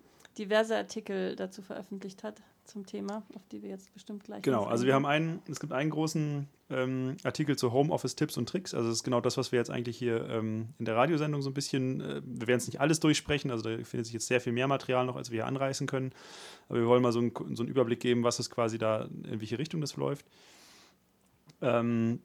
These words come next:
Speaker 2: da gibt's quasi eine sehr gute Sammlung einfach sozusagen. Was, was kann man selbst tun? Das natürlich, hängt natürlich auch stark am Unternehmen, in dem man irgendwie arbeitet. Wenn das halt eine Lösung präferiert, wird man da nicht, äh, sofort was gegen tun können. Aber man kann ja zum Beispiel anmerken, dass es, äh, zum Beispiel gewisse Videokonferenz-Tools gibt, die einfach nicht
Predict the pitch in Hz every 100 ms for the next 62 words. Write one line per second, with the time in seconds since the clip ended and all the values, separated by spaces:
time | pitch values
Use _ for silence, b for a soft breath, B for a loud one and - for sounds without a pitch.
0 | _ - - 156 - 127 135 - 135 123
1 | 120 123 123 110 110 113 104 104 98 101
2 | - 104 113 117 - 120 110 - 131 120
3 | 117 139 160 - 185 180 127 120 120 117
4 | 135 143 123 117 - - 120 120 123 113
5 | 113 123 151 147 143 139 143 139 131 135
6 | 131 139 139 120 110 117 120 117 117 117
7 | 120 117 117 120 117 135 127 120 110 113
8 | 113 - - - 113 110 107 B B B
9 | B - 113 143 156 147 151 143 151 147
10 | 135 123 117 131 127 120 120 117 123 120
11 | 120 120 120 107 113 110 - 135 107 117
12 | 113 110 113 117 113 113 110 127 135 139
13 | 127 123 120 - 127 - 131 - 123 110
14 | 107 120 - -